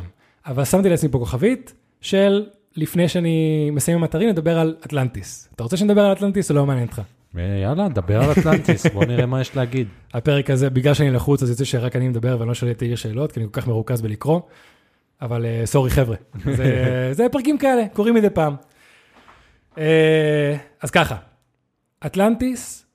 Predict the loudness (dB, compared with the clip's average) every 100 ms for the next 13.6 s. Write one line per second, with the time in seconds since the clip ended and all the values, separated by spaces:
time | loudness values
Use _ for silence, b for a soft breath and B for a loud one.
0 | _ _ _ -2 0 2 2 4 2 -2
1 | -2 -2 -4 _ _ -4 -2 0 0 0
2 | 2 2 2 0 0 0 2 0 -4 -2
3 | 2 2 0 -10 -16 -20 _ _ _ _
4 | _ _ _ _ -4 -2 0 0 2 2
5 | 2 0 -2 -4 -2 0 0 -2 b b
6 | b b b b b _ _ _ _ _
7 | _ -8 0 2 2 0 2 0 0 -4
8 | 0 0 0 -2 -2 0 -2 -2 -2 0
9 | 0 2 2 0 2 2 2 0 0 -2
10 | -8 _ _ _ _ _ -4 0 0 2
11 | 2 2 2 -2 _ _ _ _ -6 0
12 | 0 0 -4 0 2 4 4 4 2 2
13 | 2 0 -2 0 2